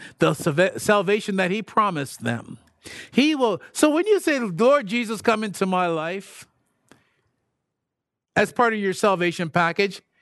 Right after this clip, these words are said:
He did. And also part of that salvation package is there's healing, there's deliverance, there's, there's financial, um, freedom, debt freedom.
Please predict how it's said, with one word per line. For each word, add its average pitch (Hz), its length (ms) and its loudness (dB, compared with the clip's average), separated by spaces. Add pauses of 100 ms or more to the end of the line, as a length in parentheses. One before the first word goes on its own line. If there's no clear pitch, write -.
(720)
He 240 180 2
did. 196 480 0 (1080)
And 220 140 4
also 233 220 0
part 226 220 2
of 208 60 0
that 196 180 -2
salvation 190 480 0
package 180 500 0 (260)
is 175 280 2 (160)
there's 180 280 0 (100)
healing, 214 480 2 (120)
there's 180 200 2
deliverance, 190 540 0 (140)
there's, 175 300 0 (160)
there's 170 240 2
financial, 214 720 0 (200)
um, 160 400 2 (320)
freedom, 214 600 0 (1080)
debt 226 220 2
freedom. 175 520 0